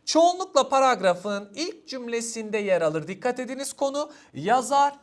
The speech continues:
ne anlatıyor? Neyden söz ediyor dediğimiz zaman paragrafta konuyu ortaya koyarız.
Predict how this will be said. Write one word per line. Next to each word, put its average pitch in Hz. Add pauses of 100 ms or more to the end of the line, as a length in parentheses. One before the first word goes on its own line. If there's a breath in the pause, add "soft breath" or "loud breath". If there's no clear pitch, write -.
(100)
ne 277
anlatıyor? 220 (220 loud breath)
Neyden 233
söz 220
ediyor 131
dediğimiz 247
zaman 156
paragrafta 208
konuyu 294
ortaya 262
koyarız. 185